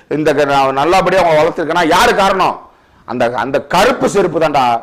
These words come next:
அந்த கருப்பு செருப்புக்கு என்னைக்குமே நீங்க மரியாதை கொடுக்கணும். கருப்பு செருப்பு இல்லை அப்படின்னா நீங்க நம்ம செருப்பு போட்டுக்க முடியுமா? ஏன்னா கருப்பு செருப்பு தான்டா சாதியை ஒழிச்சிச்சு, கருப்பு செருப்பு தான்டா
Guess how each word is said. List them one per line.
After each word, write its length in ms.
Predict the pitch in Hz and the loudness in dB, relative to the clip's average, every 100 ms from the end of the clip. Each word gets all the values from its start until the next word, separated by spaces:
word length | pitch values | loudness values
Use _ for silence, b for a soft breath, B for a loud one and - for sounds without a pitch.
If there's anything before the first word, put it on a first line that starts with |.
| - | -8
அந்த 180 | 113 117 | -8 -2
கருப்பு 340 | 147 170 170 | 0 0 -2
செருப்புக்கு 320 | 156 156 127 | -2 -2 -2
என்னைக்குமே 300 | 139 147 143 | -2 -2 -6
நீங்க 140 | 147 127 | -6 -4
மரியாதை 360 | 127 160 160 | -2 0 0
கொடுக்கணும். 360 | 127 110 110 98 B B - | -2 -4 -6 -10 B B -2
கருப்பு 380 | 175 233 247 | 0 0 -2
செருப்பு 280 | 196 180 151 | -2 -2 -2
இல்லை 200 | 151 151 | 0 0
அப்படின்னா 480 | 131 131 160 180 131 B B | 0 -2 0 2 0 B B
நீங்க 200 | 135 143 | -8 -4
நம்ம 200 | 131 147 | -4 -4
செருப்பு 340 | 143 185 190 | -4 -4 -2
போட்டுக்க 180 | 165 139 | -4 -4
முடியுமா? 520 | 120 123 120 151 127 B B | -6 -6 -2 0 0 B B
ஏன்னா 260 | 156 185 - | 0 0 0
கருப்பு 420 | 165 254 247 214 | 2 2 2 0
செருப்பு 300 | 196 175 165 | 0 -2 0
தான்டா 340 | 165 160 117 B B | 2 2 2 B B
சாதியை 560 | B - 139 170 170 156 | B -2 2 2 2 0
ஒழிச்சிச்சு, 540 | 131 127 127 - 104 - b b | 0 -2 -10 -14 -16 -18 b b
கருப்பு 340 | 185 247 247 | 0 0 0
செருப்பு 260 | 170 185 156 | -2 -2 0
தான்டா 420 | 156 156 143 | 0 2 2